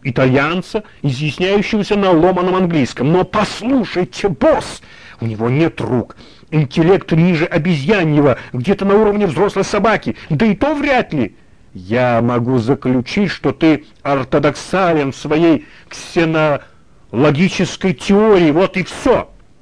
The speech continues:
Когда-нибудь этот твой порок даст о себе знать, и классический ксенолог получит хорошую пощечину.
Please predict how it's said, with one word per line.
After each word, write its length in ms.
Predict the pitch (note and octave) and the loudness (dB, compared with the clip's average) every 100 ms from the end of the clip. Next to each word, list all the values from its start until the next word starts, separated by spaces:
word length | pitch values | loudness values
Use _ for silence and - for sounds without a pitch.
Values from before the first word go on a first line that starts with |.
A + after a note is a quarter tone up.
| - _ _ - | -20 _ _ -14
Когда-нибудь 800 | - A2+ A2+ C3 C3+ C3 C#3 B2 | -6 -4 -2 -2 0 0 0 0
этот 280 | B2 A#2+ - | -2 -2 -4
твой 280 | - D3 C#3 | -2 2 2
порок 800 | - - C#3+ D3 C#3+ G#3+ - - | 0 -4 0 2 4 4 2 -4
даст 440 | A2+ E3 F#3 - | -2 0 0 -2
о 60 | E3 | -6
себе 320 | - F3 F3 | -4 -2 0
знать, 480 | D3+ C#3 G#3 C#3+ - - - | -2 -2 -4 -4 -6 -16 -16
и 160 | - C3+ | -6 -6
классический 880 | B2 C#3 D#3 - G3+ - D3+ - E3 | -4 -4 -4 -2 -2 -2 -8 -6 -6
ксенолог 680 | - - F#3 G#3 B3+ F3 - | -6 -6 -4 0 2 0 -2
получит 460 | D#3 G#3 - - | -2 0 -2 -4
хорошую 920 | - F3 F3+ E3 F#3 D#4 - B3+ A3+ G#3 | -2 0 2 2 0 -2 -2 -2 0 0
пощечину. 800 | - F3+ - D#3+ A2+ - G2 | -2 -4 -4 -2 -2 -4 -10